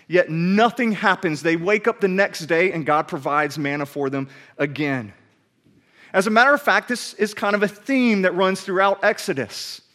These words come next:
Chapter fourteen, they didn't believe that God would fight on their behalf. They doubted him. What did God do? He fought on their behalf. Chapter fifteen, they were thirsty at one point. They didn't think that God would provide water. What did God do?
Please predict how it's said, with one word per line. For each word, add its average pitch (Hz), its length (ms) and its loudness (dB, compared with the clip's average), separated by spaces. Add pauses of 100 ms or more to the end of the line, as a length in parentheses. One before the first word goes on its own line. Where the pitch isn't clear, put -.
(340)
Chapter - 320 0
fourteen, 220 760 0 (400)
they 160 120 2
didn't 202 220 4
believe 202 360 2
that 185 120 0
God 202 240 4
would 190 120 0
fight 214 320 2
on 208 100 0
their 208 120 2
behalf. 196 800 0 (540)
They 185 120 2
doubted 208 420 4
him. 107 300 -8 (380)
What 160 120 -6
did 175 140 -4
God 175 200 0
do? 180 160 -4
He 135 120 -12
fought 127 260 -6
on 123 80 -8
their 123 80 -8
behalf. 120 560 -12 (440)
Chapter 208 280 2
fifteen, 240 580 2
they 175 80 2
were 175 120 0
thirsty 247 540 0
at 156 80 2
one 165 180 -2
point. 156 260 -2
They 180 80 4
didn't 220 200 0
think 233 180 0
that 214 100 2
God 214 240 4
would 214 100 -2
provide 214 340 2
water. 208 340 2
What 135 120 -6
did 147 120 -4
God 147 200 -2
do? 160 200 -6